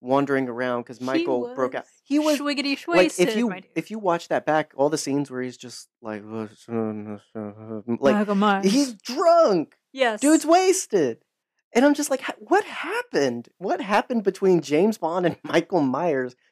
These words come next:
Speaker 1: to this poor man?"
Speaker 2: Alcoholism.
Speaker 1: And then he just keeps coming back, and it get, keeps getting <laughs> worse. Like, d-, there's a point in this story where Doctor Loomis is the villain.
Speaker 2: Oh, it's
Speaker 1: <laughs>
Speaker 2: from, like,
Speaker 1: And it's before
Speaker 2: Halloween
Speaker 1: Rob Zombie.
Speaker 2: four on.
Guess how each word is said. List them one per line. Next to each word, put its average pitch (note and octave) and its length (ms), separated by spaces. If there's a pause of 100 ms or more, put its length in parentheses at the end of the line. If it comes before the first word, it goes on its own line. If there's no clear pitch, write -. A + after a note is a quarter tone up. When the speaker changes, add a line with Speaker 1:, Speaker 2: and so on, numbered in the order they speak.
Speaker 1:
to G3 100
this G#3 380
poor A#3+ 300
man?" G3 520
Speaker 2:
Alcoholism. G#3+ 960
Speaker 1:
And A#3 140
then C#4+ 100
he C4+ 120
just C4 260
keeps C#4+ 340
coming C#4 480
back, A#3 480
and G#3 300
it G#3 240
get, B3 240
keeps - 380 (120)
getting A#3+ 440
<laughs> - 20
worse. - 1000 (480)
Like, F#3 240 (260)
d-, F#3+ 120 (440)
there's G#3+ 220
a B3+ 60
point B3 360
in F#3+ 80
this F#3+ 160
story G3 220
where D3+ 160
Doctor D3 440
Loomis D3+ 440
is C3 120
the A2+ 120
villain. - 260 (320)
Speaker 2:
Oh, D4+ 220 (180)
it's D#4 280
Speaker 1:
<laughs> - 100
Speaker 2:
from, D4+ 460
like, B3 160
Speaker 1:
And G#3+ 80
it's A3 100
before C4 140
Speaker 2:
Halloween B3+ 340
Speaker 1:
Rob B2+ 220
Zombie. C#3 340
Speaker 2:
four A3+ 280
on. F#3 240